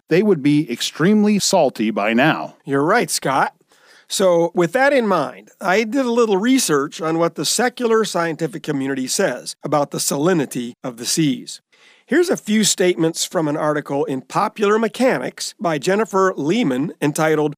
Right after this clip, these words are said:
Speaker 2: "So, Why is the Ocean So Salty?" Quote, "Rivers are the key to a salty sea. On average, the concentration of salt in the ocean hovers around thirty-five parts per thousand. If you were to remove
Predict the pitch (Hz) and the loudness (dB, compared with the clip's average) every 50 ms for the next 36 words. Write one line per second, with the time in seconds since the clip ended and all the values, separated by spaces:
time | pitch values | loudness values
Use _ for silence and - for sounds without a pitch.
0 | _ _ - - - 262 196 127 117 - _ _ _ _ _ - 135 147 147 143 | _ _ -2 0 0 2 0 0 -4 -8 _ _ _ _ _ -2 0 0 2 2
1 | 143 147 147 151 165 180 - 202 175 170 190 208 185 143 139 127 - 160 147 147 | 2 2 2 2 2 2 0 0 0 0 0 0 2 2 0 0 -2 -2 -2 -2
2 | 147 - - 143 123 123 117 - 175 180 208 233 - - 127 - - _ _ _ | -2 -2 -2 -2 -4 -4 -2 0 2 2 2 0 -2 -4 -12 -16 -20 _ _ _
3 | _ _ _ _ - 202 196 170 143 - _ _ _ - 151 220 254 277 277 277 | _ _ _ _ -2 0 0 0 0 -2 _ _ _ 0 0 2 2 4 2 2
4 | 226 226 220 220 196 220 - - - 185 196 196 196 156 165 185 185 160 - - | 2 2 2 2 0 -2 -4 -4 -4 -4 -2 -2 -2 -2 -2 -2 0 0 -2 -2
5 | 147 143 143 - 151 135 - - 165 147 - 87 92 - _ _ _ _ _ - | -4 -4 -4 -6 -6 -4 -4 -4 -4 -6 -8 -12 -20 -20 _ _ _ _ _ -20
6 | - - _ _ - 143 151 175 214 262 277 165 131 120 127 170 - - 147 - | -20 -20 _ _ -2 0 2 2 2 2 0 0 -4 -8 -10 -12 -12 -12 -6 -2
7 | 156 156 160 151 - 147 - 160 160 165 - - 170 147 123 - - 165 156 156 | -2 -2 0 -2 -6 -6 -4 -2 -2 -2 -2 -4 -4 -4 -2 -2 0 2 2 0
8 | - - 180 190 190 165 151 147 135 - 170 156 135 127 170 190 202 202 196 202 | 0 0 0 0 2 2 2 2 0 0 -2 -2 0 0 0 2 4 4 4 2
9 | 190 - - 170 160 156 143 139 131 127 - _ - 190 208 226 233 254 240 - | 2 0 0 0 0 0 0 0 -2 -6 -8 _ -2 -2 0 0 -2 -4 -4 -4
10 | - 175 175 175 170 170 165 - - 147 156 156 151 151 - - - - _ 135 | -2 -2 0 0 0 -2 -4 -6 -4 -2 0 0 -2 -2 -6 -12 -14 -10 _ -10
11 | 127 123 - 202 185 190 185 175 151 - - - _ _ _ _ - - - _ | -8 -4 -2 0 2 2 2 0 -2 -4 -10 -14 _ _ _ _ -20 -20 -20 _
12 | _ - - 202 254 294 330 294 - - 208 185 180 170 160 151 143 143 139 | _ -10 -2 2 2 2 2 2 0 2 2 4 4 4 4 2 2 0 -2